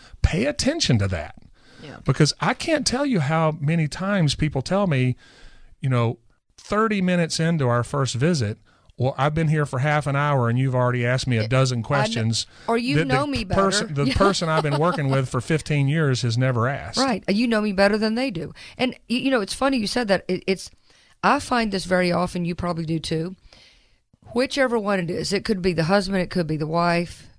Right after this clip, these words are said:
Speaker 2: You know, they come in and somebody that really hasn't paid much attention to it, you know, the,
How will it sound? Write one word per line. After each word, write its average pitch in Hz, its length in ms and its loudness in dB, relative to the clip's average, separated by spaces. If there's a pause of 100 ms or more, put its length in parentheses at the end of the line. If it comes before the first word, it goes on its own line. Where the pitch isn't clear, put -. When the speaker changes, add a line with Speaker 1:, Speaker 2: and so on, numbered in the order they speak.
(420)
Speaker 2:
You 190 120 0
know, 175 140 2
they 196 140 2
come 202 260 -2
in 180 340 0
and 165 160 -4
somebody 214 300 2
that 190 140 -2
really 214 220 -2
hasn't 190 280 -2
paid 185 180 -2
much 165 220 -4
attention 180 500 -4
to 240 200 -4
it, 262 160 -10 (100)
you 233 100 -4
know, 247 360 -4
the, 208 120 -6